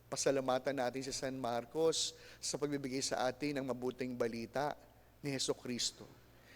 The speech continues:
na laging nagpapaalala sa atin ang kapangyarihang ipinagkaloob sa atin, kapangyarihang magmahal at maglingkod,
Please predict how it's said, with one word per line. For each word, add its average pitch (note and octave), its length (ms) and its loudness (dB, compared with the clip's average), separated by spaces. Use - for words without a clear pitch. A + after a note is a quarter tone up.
na B2+ 80 0
laging D3+ 400 2
nagpapaalala C3+ 640 2
sa B2 320 0
atin E3+ 480 -6
ang B2+ 480 -2
kapangyarihang D3 880 2
ipinagkaloob C#3 800 0
sa - 320 -2
atin, F#2+ 320 -10
kapangyarihang B2 640 0
magmahal B2 640 -2
at - 80 -8
maglingkod, A#2+ 640 -6